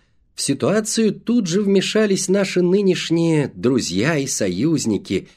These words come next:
англичане, вкупе с австрийцами – которые потребовали пересмотра уже заключенного между Российской и Османской империями Сан-Стефанского мирного договора,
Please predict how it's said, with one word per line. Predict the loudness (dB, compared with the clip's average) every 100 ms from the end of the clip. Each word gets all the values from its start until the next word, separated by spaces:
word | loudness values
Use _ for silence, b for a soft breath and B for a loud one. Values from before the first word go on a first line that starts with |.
| B -2
англичане, | -2 0 -2 -2 0 0 0 -2 -4 -8 -14 b b _
вкупе | -4 -2 -2 -2
с | -4
австрийцами – | -2 -2 -2 -2 -6 -10 -14 _ _ _ _ _
которые | -4 0 2 2 2
потребовали | 0 0 0 0 2 0
пересмотра | 0 -2 -2 0 2 2 2 0
уже | 2 0
заключенного | -2 -2 -2 0 0 2 2
между | 2 0 0
Российской | -2 -2 -2 -2 -2 -4
и | 2
Османской | 0 2 0 0 0 -2
империями | -2 0 0 2 4 2 0 B B
Сан-Стефанского | -2 0 2 0 -2 0 2 0 0 2 4
мирного | 4 4 2 0 0
договора, | 0 0 0 0 0 -2 -14